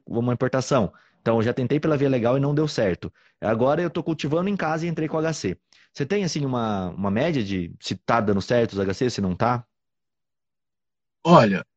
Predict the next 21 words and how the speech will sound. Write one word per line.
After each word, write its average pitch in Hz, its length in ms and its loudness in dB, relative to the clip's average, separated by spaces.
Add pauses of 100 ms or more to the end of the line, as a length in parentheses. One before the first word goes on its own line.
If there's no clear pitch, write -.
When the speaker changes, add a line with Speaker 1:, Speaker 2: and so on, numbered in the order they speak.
(140)
Speaker 2:
é, 151 340 12
pelo 233 220 10
que - 60 2
eu 202 80 10
tenho 185 160 10
acompanhado, 175 800 8 (160)
a 131 100 4
gente 160 360 4
tá 156 460 6
tendo 156 300 4
mais 160 360 8
êxito 190 680 6
do 165 220 0
que 175 140 4
derrotas, 160 680 2 (280)
tá? 110 240 -2 (560)
Porém, 185 460 12 (200)
há 208 320 8
ainda, 185 560 10 (380)
é, 139 280 8
tribunais, 156 800 6